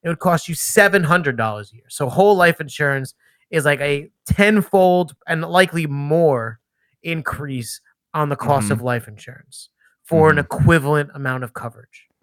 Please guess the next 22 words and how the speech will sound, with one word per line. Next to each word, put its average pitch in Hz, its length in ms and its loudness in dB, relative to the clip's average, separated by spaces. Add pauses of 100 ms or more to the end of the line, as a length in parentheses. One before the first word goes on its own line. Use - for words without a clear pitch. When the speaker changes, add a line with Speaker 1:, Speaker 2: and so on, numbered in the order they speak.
(280)
Speaker 1:
A-, 214 60 6
and 208 180 6
these 180 160 4
numbers 160 380 4
are 139 80 2
basically 135 340 -2
for 127 160 -4
a 123 60 -2
million 117 260 -6
dollars 104 280 -12
in 104 60 -20
coverage. - 480 -20 (540)
Um, 127 240 2
Speaker 2:
Okay. - 100 -10 (1600)
Speaker 1:
you 196 460 0
are 156 360 4
not 147 440 0
going 170 240 0
to 139 120 -14
be 135 220 -6
able 147 320 -4
to 127 640 -4